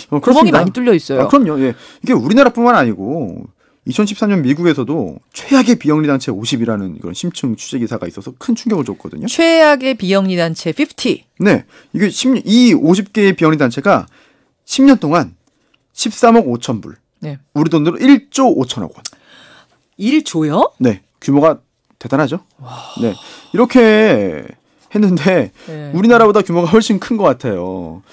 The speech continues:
Speaker 2: 이런 그 선한 마음을 악용하는 범죄, 어, 우리나라뿐 아니라 전 세계적으로 많이 있지 않나 그런 생각이 드는 것이고요.
Speaker 1: 음.
Speaker 2: 또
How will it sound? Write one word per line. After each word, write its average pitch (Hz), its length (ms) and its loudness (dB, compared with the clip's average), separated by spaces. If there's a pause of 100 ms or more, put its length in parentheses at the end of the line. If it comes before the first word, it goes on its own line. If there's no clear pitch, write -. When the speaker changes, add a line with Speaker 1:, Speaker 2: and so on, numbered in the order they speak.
(180)
Speaker 2:
이런 185 360 0
그 175 300 2 (220)
선한 233 300 2
마음을 190 260 4
악용하는 135 500 0
범죄, 143 560 0 (280)
어, 87 200 -10
우리나라뿐 156 440 0
아니라 127 220 0
전 139 200 -2
세계적으로 156 380 -2
많이 117 260 -2
있지 127 180 -2
않나 135 240 0
그런 127 160 -4
생각이 151 240 -6
드는 127 200 -2
것이고요. 127 380 -8
Speaker 1:
음. 147 520 -16
Speaker 2:
또 202 380 4